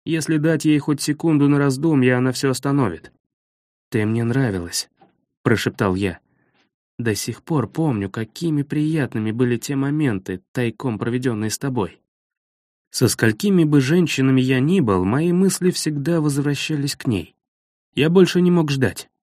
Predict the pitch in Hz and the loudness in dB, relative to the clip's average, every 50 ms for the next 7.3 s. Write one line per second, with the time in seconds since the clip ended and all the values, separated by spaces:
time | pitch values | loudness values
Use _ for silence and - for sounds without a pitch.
0 | _ _ _ _ _ _ _ _ _ _ _ - 107 104 107 117 135 127 117 117 | _ _ _ _ _ _ _ _ _ _ _ 0 2 2 4 4 4 4 2 2
1 | 123 135 131 131 120 113 117 143 143 135 127 - - - 123 123 127 131 123 - | 0 2 2 2 2 2 2 2 2 2 0 -2 -4 -4 -4 -4 -4 -4 -6 -4
2 | 139 135 135 135 127 123 110 95 90 87 87 85 82 - - - 117 120 120 117 | -2 -2 -2 0 0 0 -2 -2 -2 -4 -4 -6 -6 -6 -2 0 2 2 2 2
3 | 113 110 110 123 120 120 123 123 - - 147 135 123 - - - 139 139 131 - | 2 0 0 0 0 2 2 0 0 0 -4 -4 -4 -6 -6 -2 -2 -2 -2 0
4 | 139 139 139 131 131 139 127 104 87 - - _ - 127 120 123 135 156 156 135 | 0 0 0 0 0 0 0 0 -4 -6 -8 _ -2 0 0 2 2 2 2 2
5 | 110 - - - - 104 98 95 92 - - 131 135 131 131 156 165 147 120 101 | 0 -2 -4 -4 -2 0 0 0 0 0 2 2 2 2 2 2 2 2 2 0
6 | 110 120 131 127 - 165 170 156 - - 147 143 143 139 135 151 151 165 170 170 | 0 -2 -2 -2 -4 -4 -4 -4 -2 -2 0 0 0 0 0 0 0 0 0 0
7 | 147 135 98 - - | 2 0 0 0 -4